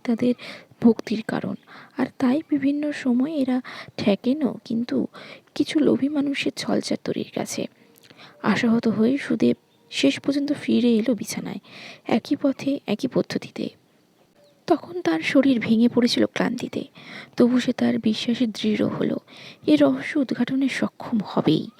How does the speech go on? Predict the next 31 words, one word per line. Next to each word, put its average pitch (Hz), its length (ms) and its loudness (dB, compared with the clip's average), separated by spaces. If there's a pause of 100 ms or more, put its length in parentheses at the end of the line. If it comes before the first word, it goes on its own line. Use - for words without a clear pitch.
(600)
পরদিন 311 440 2
আরেকটু 254 360 2
হলেই 240 280 2 (120)
সুখদেব - 500 -2 (180)
ধরা 208 260 4
পড়ে 226 240 2
যাচ্ছিল - 400 -4
দিদার - 340 0
কাছে। - 280 -8 (580)
কোনো 262 200 6 (120)
রকমে 240 280 2
পালিয়ে 214 380 -2
বাঁচল, - 320 -8 (520)
না - 100 2
হলে 220 220 2
দিদার 294 360 2
জেরার 262 280 2
মুখে 254 340 0
একান্ত 240 420 0
অনিচ্ছা 226 380 2
সত্ত্বেও - 460 0
হয়তো 285 340 0 (400)
সত্যি - 340 2
কথা 277 220 0
বেরিয়ে 269 320 0
পড়তো, 269 300 0 (640)
কারণ 214 220 2
মিথ্যে 208 280 -4
কথা 262 200 -2
বলার 254 280 4
অভ্যাস 277 360 -2